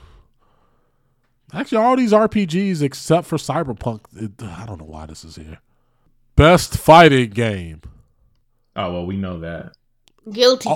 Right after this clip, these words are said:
Speaker 3: Gear.
Speaker 1: only one of these games even works.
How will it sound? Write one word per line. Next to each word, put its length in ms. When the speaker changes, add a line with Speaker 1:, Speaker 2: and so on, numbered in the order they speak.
Speaker 3:
Gear. 380
Speaker 1:
only 340
one 340
of 160
these 280
games 540
even 560
works. 760